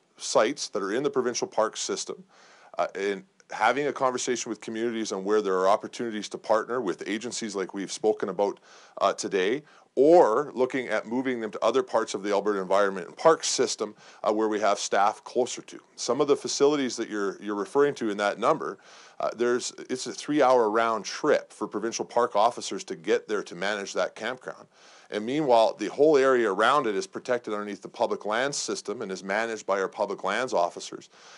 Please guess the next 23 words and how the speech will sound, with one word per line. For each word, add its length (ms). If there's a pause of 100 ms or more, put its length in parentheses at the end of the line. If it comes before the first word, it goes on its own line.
(120)
And 80
in 60
some 220
cases, 380
it 80
makes 240
more 200
sense 340
for 160
us 200
to 60
be 80
able 160
to 120
use 200
those 220
officers 520
to 120
manage 360
that 160
system 360
going 260
forward. 400